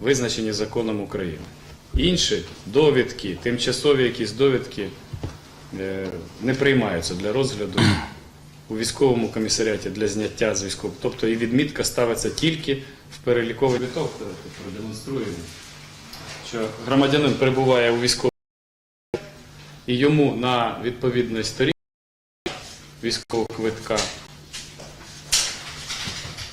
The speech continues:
ставиться відмітка про його зняття з військового обліку, наприклад.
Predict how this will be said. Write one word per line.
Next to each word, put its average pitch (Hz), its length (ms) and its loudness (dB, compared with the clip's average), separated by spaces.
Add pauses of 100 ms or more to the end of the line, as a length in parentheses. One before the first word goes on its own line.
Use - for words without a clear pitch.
(760)
ставиться 127 340 4
відмітка 123 480 0
про 120 180 4
його 120 220 6
зняття 113 460 2
з 104 120 0
військового 110 460 2
обліку, 82 440 -4
наприклад. 85 500 -6